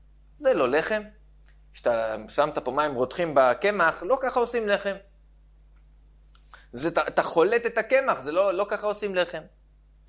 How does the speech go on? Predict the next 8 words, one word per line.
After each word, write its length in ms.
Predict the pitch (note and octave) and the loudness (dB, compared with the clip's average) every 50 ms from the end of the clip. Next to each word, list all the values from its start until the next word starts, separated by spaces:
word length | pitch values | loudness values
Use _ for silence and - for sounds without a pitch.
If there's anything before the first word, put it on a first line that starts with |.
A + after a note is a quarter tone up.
| - - - - - - - - | -20 -20 -20 -20 -20 -20 -20 -20
רבי 160 | - - - | -20 -16 -8
יהודה 400 | - B2 C3 C3+ C#3+ A#2 B2+ B2+ | -4 0 0 0 2 4 4 6
אומר, 560 | C3 D3+ E3+ G3 A3+ B3 B3 A#3 G3 C3+ A2+ G2+ - _ _ _ _ _ _ _ _ _ _ _ _ _ - | 6 6 4 4 4 4 4 4 4 2 0 -6 -16 _ _ _ _ _ _ _ _ _ _ _ _ _ 2
אין 300 | D#3 G3 A3+ A#3 G#3+ F#3 - - | 4 4 4 4 0 -4 -6 -4
לחם 580 | C#3+ C#3+ D#3 D3+ D3 - G#3+ A3 B3 C4+ C#4 B3+ - - _ _ - | 0 2 4 4 4 4 4 4 6 4 2 -2 -10 -14 _ _ 0
אלא 280 | G3 B3 C#4 C#4+ C#4+ C#4+ C#4 C4+ G#3+ | 2 4 4 6 6 6 4 4 2
האפוי 680 | F#3+ - - D#3+ D#3+ - - - A#3+ C4 C#4+ D4 C#4+ | -2 -4 -2 -2 -4 -4 -6 -10 -6 -4 -4 -4 -4
בתנור. 720 | A#3 G3+ G#3+ G3 - G3 F3 E3+ E3 C#3+ A#2+ - - _ | -2 -2 -2 0 2 2 2 2 0 -6 -6 -8 -12 _